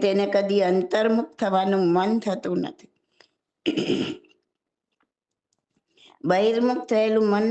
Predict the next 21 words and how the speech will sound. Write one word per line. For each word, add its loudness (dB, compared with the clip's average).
બાદર -2
છે. -6
બાદર -2
એટલે -4
મોટું. -4
બાદરમાં 0
અંતર્મુખતાનો 0
અભ્યાસ -2
ન 0
કરી -2
શકે. -12
જો 0
અંતર્મુખતાનો 0
અભ્યાસ 0
કરવો -2
હોય 0
તો 0
મનને 0
સૂક્ષ્મ -6
બનાવવું 0
પડે. -2